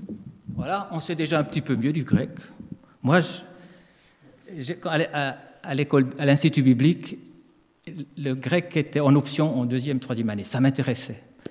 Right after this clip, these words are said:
Mais quand j'ai vu des jeux, des camarades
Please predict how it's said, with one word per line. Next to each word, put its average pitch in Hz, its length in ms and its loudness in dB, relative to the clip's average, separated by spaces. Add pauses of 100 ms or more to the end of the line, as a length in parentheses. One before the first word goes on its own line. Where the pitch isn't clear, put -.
(120)
Mais 123 80 -4
quand 190 260 -2
j'ai 143 180 0
vu 139 240 0
des 120 200 2
jeux, 135 240 0
des 113 580 -2 (380)
camarades 131 500 2